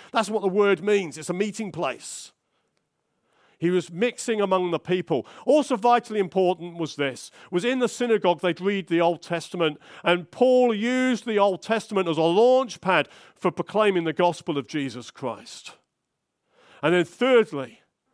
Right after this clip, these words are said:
these Jewish people meeting in the synagogue were looking forward to a Messiah. They were hoping for something better to come. And Paul was able to speak into that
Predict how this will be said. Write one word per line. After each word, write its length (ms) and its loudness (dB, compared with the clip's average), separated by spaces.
these 220 0
Jewish 400 0
people 300 -2
meeting 320 -2
in 60 -4
the 80 -4
synagogue 560 0
were 120 0
looking 340 -2
forward 720 -2
to 220 0
a 60 0
Messiah. 540 2
They 120 4
were 120 4
hoping 460 2
for 100 -2
something 460 -2
better 300 2
to 120 -10
come. 400 -6
And 140 -6
Paul 280 2
was 160 2
able 220 2
to 80 -8
speak 560 -10
into 500 -4
that 280 -6